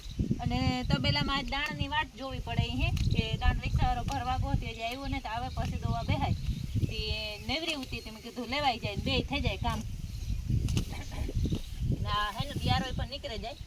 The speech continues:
ને આ હે ને હાવ આમાં પાણાને ઉડતા તા, એ બધાય પાણા મેં સડાવ્યા તા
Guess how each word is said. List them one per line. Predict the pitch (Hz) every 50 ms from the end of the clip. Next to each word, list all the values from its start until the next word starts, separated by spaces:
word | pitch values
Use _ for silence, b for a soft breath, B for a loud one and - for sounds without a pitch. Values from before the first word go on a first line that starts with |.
| - - - - - - - -
ને | - 220
આ | 220 240 254 277
હે | 285 359
ને | 381 359
હાવ | 330 277 294 285 277 269
આમાં | 269 269 269 269 247
પાણાને | - 269 269 269 269 269 262 262
ઉડતા | 277 254 - 277 262
તા, | 254 254
એ | 254
બધાય | 247 262 277 302 254 233
પાણા | 285 254 254 262 262
મેં | 254 254 254 262 269 262
સડાવ્યા | - - 277 277 285 285 302 302 302 320
તા | -